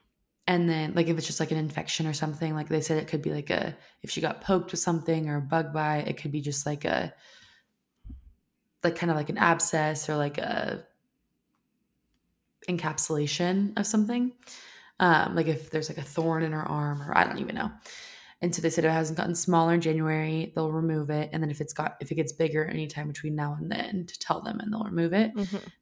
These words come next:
Speaker 1: But me being the anxious mother that I am, <laughs>
Speaker 2: <laughs>
Speaker 1: I, we're getting a second opinion 'cause I'm like, "If it's cancer and, like, we're waiting, like, a month and a half," I'm like, "No,
Speaker 2: Yeah.
Speaker 1: no, you just need to figure this out and get it,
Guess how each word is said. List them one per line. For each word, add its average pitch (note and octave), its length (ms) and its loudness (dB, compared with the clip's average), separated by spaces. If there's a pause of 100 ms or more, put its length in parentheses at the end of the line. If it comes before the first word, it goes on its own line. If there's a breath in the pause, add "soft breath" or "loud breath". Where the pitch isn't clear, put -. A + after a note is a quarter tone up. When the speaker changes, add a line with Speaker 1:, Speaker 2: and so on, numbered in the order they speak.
(140)
Speaker 1:
But E3 220 6 (420)
me F3 180 2
being D#3+ 220 2
the D#3+ 80 0
anxious D3 340 -4
mother D3+ 180 -2
that D3 120 0
I D3+ 160 0
am, B3+ 760 6 (160)
<laughs> - 160 -6
Speaker 2:
<laughs> - 160 2
Speaker 1:
I, E3 340 6 (500 loud breath)
we're F#3 120 6
getting D3+ 220 6
a D3 40 2
second D3+ 260 2
opinion D3+ 560 4
'cause G#3+ 140 -2
I'm F3 60 4
like, E3+ 180 4
"If F3 80 0
it's - 140 -4
cancer E3 420 2
and, E3+ 100 6
like, D#3+ 180 -2
we're D#3+ 100 0
waiting, D3 300 2
like, D#3 140 -4
a - 20 2
month C#3+ 220 0
and D3+ 100 -2
a D3 40 -4
half," C#3+ 520 -2
I'm D#3+ 80 -2
like, D#3+ 160 -2
"No, - 100 -2
Speaker 2:
Yeah. - 200 0
Speaker 1:
no, - 140 -10
you E3 80 -8
just - 140 -8
need D#3 100 0
to - 100 -18
figure - 180 0
this - 180 -4
out - 220 2
and - 100 -8
get - 120 -4
it, - 160 -8